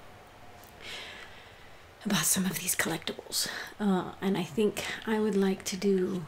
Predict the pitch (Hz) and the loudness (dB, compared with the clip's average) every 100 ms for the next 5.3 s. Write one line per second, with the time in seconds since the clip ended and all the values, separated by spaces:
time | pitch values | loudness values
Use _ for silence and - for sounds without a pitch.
0 | - - 196 190 180 185 185 170 - - | -8 -2 4 6 6 4 0 -4 -10 -16
1 | - - - - - - - - - - | -18 -18 -18 -18 -18 -20 -18 -18 -18 -8
2 | 196 208 208 226 - - - 226 220 226 | 2 4 4 2 -4 -8 -2 2 4 4
3 | 226 - - 196 196 190 180 - - 196 | 2 0 0 2 4 2 0 -2 -2 -4
4 | - 175 202 185 196 185 175 170 - 175 | -4 -2 0 0 4 4 4 0 0 0
5 | 170 170 | 2 0